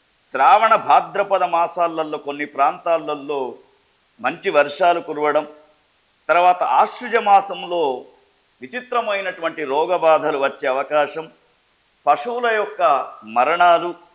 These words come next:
తర్వాత వెండి బంగారు ధరలు అప్పుడప్పుడు పెరగడం తగ్గడం, కార్తీక మార్గశీర్ష పుష్యమాసాలలో అన్ని వస్తువుల యొక్క ధరలు నిలకడగా ఉంటాయి. మాఘ పాల్గొన మాసాలలో కొన్ని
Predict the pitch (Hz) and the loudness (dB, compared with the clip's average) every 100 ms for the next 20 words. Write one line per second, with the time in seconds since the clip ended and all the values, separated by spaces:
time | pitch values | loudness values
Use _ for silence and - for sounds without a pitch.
0 | _ _ _ _ _ 156 196 208 214 180 | _ _ _ _ _ 0 4 4 4 6
1 | 143 131 131 196 196 247 208 175 180 185 | 4 2 -2 -4 -6 -6 0 -2 0 4
2 | 185 185 165 143 - _ 135 165 196 165 | 4 4 0 -8 -16 _ 0 2 0 -2
3 | 131 120 _ _ _ _ - 127 - 190 | -6 -10 _ _ _ _ -10 -10 -4 -6
4 | 190 175 151 147 165 170 175 - 131 123 | -4 -8 -4 0 0 0 -2 -2 -4 0
5 | 147 156 - _ _ _ _ - 160 208 | -2 -2 -6 _ _ _ _ 0 2 2
6 | 226 247 214 156 170 170 190 202 190 180 | -6 -6 -4 2 2 2 -4 -4 -8 -6
7 | - 131 - - 156 - 196 190 175 170 | 0 0 -2 -12 -10 -4 0 0 0 2
8 | 156 147 143 156 143 113 - _ _ - | 0 0 -4 -2 -4 -6 -12 _ _ -6
9 | 151 226 240 214 - 185 180 170 151 127 | -6 -4 -2 0 -2 -6 -6 -4 -6 -2
10 | 135 170 175 165 120 - _ _ 113 156 | -2 0 -2 -4 -6 -12 _ _ -10 -4
11 | 165 160 156 151 139 131 147 143 143 - | 0 2 4 2 0 -2 -2 -2 -6 -16
12 | _ _ _ - 123 175 226 233 180 180 | _ _ _ -2 2 4 4 2 4 6
13 | 190 185 190 180 170 165 170 160 151 147 | 4 2 -2 2 0 2 0 2 0 -2
14 | 151 135 117 98 _ _ _ 143 190 208 | -4 -4 -6 -14 _ _ _ -10 -8 -8